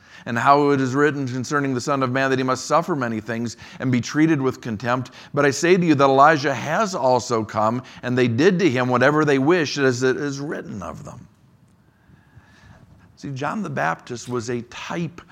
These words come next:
of Elijah. And if Israel had recognized her Messiah, he would have fulfilled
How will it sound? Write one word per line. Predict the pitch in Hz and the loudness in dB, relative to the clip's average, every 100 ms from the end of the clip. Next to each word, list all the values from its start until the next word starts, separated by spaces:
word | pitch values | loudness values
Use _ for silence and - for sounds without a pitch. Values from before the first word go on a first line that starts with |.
| - - | -20 -10
of | 110 107 | -6 -4
Elijah. | 113 120 - 127 - - - _ _ _ _ _ _ - - _ _ - _ - - - | -4 -6 -8 -12 -16 -20 -20 _ _ _ _ _ _ -20 -20 _ _ -20 _ -20 -20 -14
And | - 160 151 151 | -6 -4 -4 -6
if | 151 196 196 - - - _ _ _ _ _ _ _ _ | -4 -4 -4 -10 -20 -20 _ _ _ _ _ _ _ _
Israel | 160 175 165 170 | 4 4 4 4
had | 143 139 | 4 2
recognized | 123 160 214 202 151 127 120 - | 0 -4 -4 -8 -4 -4 -6 -8
her | 139 | -8
Messiah, | 127 120 - 185 196 127 120 - - | -6 -8 -10 -10 -6 -8 -8 -16 -20
he | - 262 269 | -6 -4 -2
would | 294 254 | -4 -2
have | 226 214 202 | -2 -2 -4
fulfilled | - 196 160 - 240 240 214 113 71 - | -6 -6 -6 -10 -2 4 4 2 -6 -16